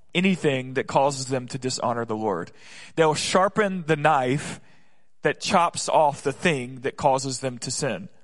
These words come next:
When the scripture says, "The word of God is living and active, sharper than any double-edged sword, piercing between soul and spirit, joints and marrow, discerning the thoughts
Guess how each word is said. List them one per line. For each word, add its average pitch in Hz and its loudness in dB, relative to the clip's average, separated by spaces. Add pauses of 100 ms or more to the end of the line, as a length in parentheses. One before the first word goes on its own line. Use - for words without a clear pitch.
(920)
When 170 2
the 170 6
scripture 185 4
says, 160 2
"The 160 4
word 175 2
of 147 -4
God 165 4
is 147 -4
living 170 2
and 156 2
active, 156 0
sharper 175 2
than 156 0
any 156 0
double-edged 151 2
sword, 147 0
piercing 180 0
between 147 -4
soul 170 2
and 143 -4
spirit, 165 0
joints 165 0
and 139 -8
marrow, 160 4
discerning 160 -2
the 139 0
thoughts - 2